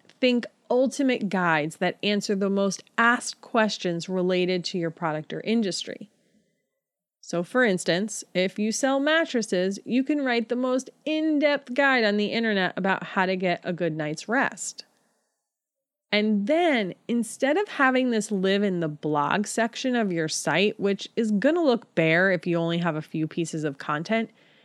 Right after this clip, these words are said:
you're gonna put this on a page instead. Then you can link to it from your footer navigation bar and or put a section on your homepage with a call out for it.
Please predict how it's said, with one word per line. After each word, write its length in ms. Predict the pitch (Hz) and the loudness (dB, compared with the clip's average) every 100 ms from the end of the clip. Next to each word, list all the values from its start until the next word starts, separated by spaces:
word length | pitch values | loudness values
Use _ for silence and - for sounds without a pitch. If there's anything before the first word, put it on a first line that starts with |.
| _ | _
you're 140 | 226 208 | 0 2
gonna 300 | 240 269 311 | 2 2 0
put 280 | - 233 | 0 -2
this 200 | 226 214 | 0 0
on 140 | 202 175 | 0 0
a 80 | 160 | -2
page 840 | - - 262 247 180 143 151 - | -6 -4 0 2 2 0 -4 -8
instead. 640 | - 156 - - 160 - - _ _ _ _ _ _ | -6 -8 -6 -4 -4 -4 -14 _ _ _ _ _ _
Then 340 | 208 254 311 285 | 0 2 4 4
you 120 | 254 | 2
can 300 | 220 190 196 | 2 0 2
link 240 | 311 370 | 2 2
to 160 | - 220 | 2 2
it 160 | 196 - | 2 0
from 200 | 185 170 | -2 -2
your 140 | 160 | -4
footer 340 | - 285 294 | -2 0 2
navigation 800 | 277 262 240 196 190 190 208 190 | 2 2 0 2 2 0 0 0
bar 480 | 180 175 185 208 - | 2 4 4 4 2
and 320 | - 208 208 | 0 0 2
or 220 | 196 185 175 | 2 0 0
put 240 | - 185 | 0 0
a 140 | 170 | 0
section 480 | 160 - 214 - 196 | 0 -2 -2 -2 -2
on 160 | 165 160 | -2 -2
your 180 | 165 160 | -4 -2
homepage 720 | 254 330 285 165 160 160 160 | 0 2 2 2 0 0 -2
with 160 | 147 | -4
a 60 | 156 | -4
call 320 | - 190 165 | -2 2 2
out 240 | 139 - - | 0 -4 -6
for 220 | 120 - | -6 -4
it. 160 | - | -8